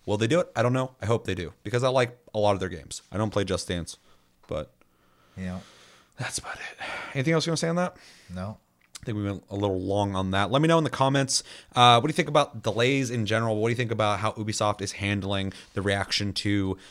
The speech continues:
Speaker 1: uh, Breakpoint? Uh, have, have you played it? Do you like it? Do you not like it? Are you not gonna pick it up? Um, are you like me, or you just weren't,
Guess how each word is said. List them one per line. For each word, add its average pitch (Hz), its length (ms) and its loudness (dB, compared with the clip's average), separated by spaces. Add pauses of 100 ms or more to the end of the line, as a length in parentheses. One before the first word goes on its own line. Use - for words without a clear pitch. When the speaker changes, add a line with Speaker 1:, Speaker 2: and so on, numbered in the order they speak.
(160)
Speaker 1:
uh, 101 280 2
Breakpoint? 160 720 0 (280)
Uh, 104 400 2 (380)
have, 107 160 -6
have 95 200 -4
you 92 60 -6
played 117 220 4
it? 127 120 2
Do 104 60 0
you 101 60 2
like 113 220 4
it? 123 100 2
Do 98 80 0
you 101 60 4
not 113 160 4
like 120 160 2
it? 135 60 2
Are 104 60 0
you 98 60 -2
not 104 160 2
gonna 117 120 -2
pick 117 200 -2
it 120 80 2
up? 127 220 2 (100)
Um, 98 280 2
are 92 60 -4
you 98 260 -4 (140)
like 104 240 -2
me, 117 240 2
or 95 220 0
you 82 140 -10
just - 180 -6
weren't, 104 180 -4